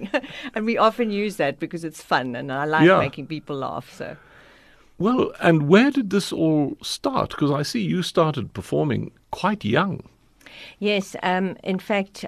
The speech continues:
Speaker 1: uh, probably when I first opened my eyes, I was, um, already convinced that I was going to go on stage. <laughs> And,
Speaker 2: Did you
Speaker 1: uh,
Speaker 2: make a dramatic entrance?
Speaker 1: <laughs> I did, yes, with a very loud voice, I think.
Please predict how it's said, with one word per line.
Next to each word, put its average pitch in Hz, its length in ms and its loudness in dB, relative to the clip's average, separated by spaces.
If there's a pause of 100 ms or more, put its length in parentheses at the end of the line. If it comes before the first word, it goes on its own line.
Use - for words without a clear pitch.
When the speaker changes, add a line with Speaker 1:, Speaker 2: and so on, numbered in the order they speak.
Speaker 1:
uh, 165 480 0 (160)
probably 190 480 -2
when 160 320 -4
I 151 140 -4
first 170 320 -4
opened 151 280 -2
my 139 200 -4
eyes, 143 440 -2
I 147 120 -4
was, 139 420 -8
um, 139 400 -4 (580)
already 160 300 2
convinced 147 520 -2
that 139 100 -4
I 135 100 0
was 135 140 -4
going 131 240 -2
to 151 80 -14
go 131 200 -2
on 131 120 -6
stage. 180 520 -4 (240)
<laughs> 285 160 6 (720)
And, 185 460 -2
Speaker 2:
Did 131 140 6
you 135 60 8
Speaker 1:
uh, 131 40 8
Speaker 2:
make 151 180 8
a 143 60 8
dramatic 139 540 2
entrance? 185 520 4
Speaker 1:
<laughs> - 40 0 (100)
I 359 140 10
did, - 200 -2
yes, 185 200 -2
with 196 160 0
a 196 40 2
very 233 320 6
loud 196 320 6
voice, 220 360 2
I - 80 -4
think. - 340 -10